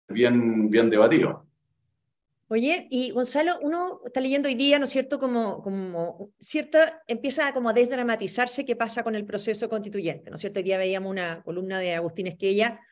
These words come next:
Speaker 2: preguntándose si los chilenos querían o no querían una, una nueva constitución. Ya, llama un poco la, la atención, ¿no es cierto?, que la pregunta la haga, la haga ahora,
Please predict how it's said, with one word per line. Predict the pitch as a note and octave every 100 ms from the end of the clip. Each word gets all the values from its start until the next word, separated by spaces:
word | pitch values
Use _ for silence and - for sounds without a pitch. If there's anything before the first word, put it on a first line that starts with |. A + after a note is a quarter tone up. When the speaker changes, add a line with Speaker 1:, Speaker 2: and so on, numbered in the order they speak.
| _
Speaker 2:
preguntándose | A3 G3+ G3+ F4+ C4 - G#3 G3+ G#3 - _
si | - A3+ A#3 A#3+
los | G#3+
chilenos | G#3+ G#3+ A#3
querían | A3+ G#3+ G#3+ A3+
o |
no | A3
querían | G3+ F#3+ A3 A3
una, | G#3+ G3 F3+ F3
una | F#3+ F#3+
nueva | G3+ G#3+ G#3 G3+
constitución. | G3+ F3+ G3+ F3+ C#4+ G3+ - - -
Ya, | G#2+
llama | F3 F3
un | F3
poco | F#3 F3+
la, | F3+ F3
la | F3+
atención, | F3+ F#3+ C4+ G#3
¿no |
es |
cierto?, | G3+ G3+
que | G3
la | F#3
pregunta | F#3 G3 G3
la | F#3+
haga, | F#3 F#3
la | F3 F3+
haga | F#3
ahora, | A#3+ A3 G3 G3